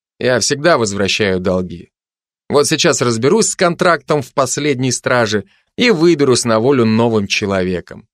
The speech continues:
Тогда же и раздам все долги. К этому времени я уже буду способен на очень многое. Про остальных членов команды Сахарова Петька также рассказал. Двое погибли в подземельях.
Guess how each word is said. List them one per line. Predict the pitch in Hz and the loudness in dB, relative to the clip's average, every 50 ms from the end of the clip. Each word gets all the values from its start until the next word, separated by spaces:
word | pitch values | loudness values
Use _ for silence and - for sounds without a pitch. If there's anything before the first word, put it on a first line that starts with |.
| _ _ _ _ _ | _ _ _ _ _
Тогда | - 110 117 120 131 151 147 | -6 -4 -2 0 0 0 2
же | 127 135 | 0 -2
и | 139 - - 143 | -2 -2 -2 0
раздам | 120 120 110 107 107 107 131 147 156 139 | 2 2 2 0 0 0 0 0 0 -2
все | 117 - - 123 113 | -4 -4 -2 -2 -2
долги. | 107 107 101 98 95 90 85 87 - - _ _ _ _ _ _ | 0 0 -2 -2 -4 -6 -10 -14 -18 -20 _ _ _ _ _ _
К | - 165 | 0 0
этому | 180 175 180 180 180 185 | 2 2 2 2 2 4
времени | 180 196 214 208 185 151 135 | 4 2 2 2 2 0 0
я | 127 117 120 131 | 0 0 2 2
уже | 127 120 107 127 | 0 0 0 0
буду | 127 131 120 117 | 0 0 0 0
способен | - - - 110 107 101 - - 127 120 113 110 98 - _ _ - | 0 0 -2 -2 -2 0 -2 -2 0 0 0 -2 -2 -6 _ _ -6
на | 98 104 104 107 | -4 -2 0 0
очень | 113 110 95 - - 90 | 0 -2 -2 -4 -6 -10
многое. | 92 90 92 92 92 87 80 71 - - - - - _ _ _ _ _ _ _ _ _ _ _ _ _ _ _ _ _ _ _ _ | -8 -6 -6 -4 -4 -6 -6 -10 -14 -20 -20 -20 -20 _ _ _ _ _ _ _ _ _ _ _ _ _ _ _ _ _ _ _ _
Про | - 113 120 135 | -2 0 2 2
остальных | 147 - - 208 208 240 269 - | 2 2 2 2 2 2 0 0
членов | - - - 196 180 165 143 120 | -2 0 0 0 2 2 0 0
команды | - 147 143 139 135 127 117 120 113 | 0 0 0 2 0 0 0 0 0
Сахарова | - - 110 98 - 101 92 95 95 92 | 0 0 -2 0 -2 -2 0 0 -2 0
Петька | - - - - - - 120 | 0 -2 -2 -2 -2 -4 -4
также | - - 156 135 113 101 98 101 | -2 0 0 0 0 -2 -2 -4
рассказал. | 92 90 90 - - 98 92 92 92 76 69 - _ _ _ _ _ _ _ _ _ _ - | -4 -4 -6 -4 -4 -4 -4 -4 -6 -8 -10 -14 _ _ _ _ _ _ _ _ _ _ -8
Двое | 101 104 123 160 190 190 143 113 | -6 -2 0 2 2 4 2 2
погибли | - - 107 113 117 110 101 98 | 2 0 0 0 -2 -2 -2 -4
в | 90 - | -6 -6
подземельях. | _ 104 104 101 110 127 156 180 185 180 160 139 117 - - - | _ -6 -6 -4 -2 -2 0 0 2 2 0 0 -2 -4 -10 -20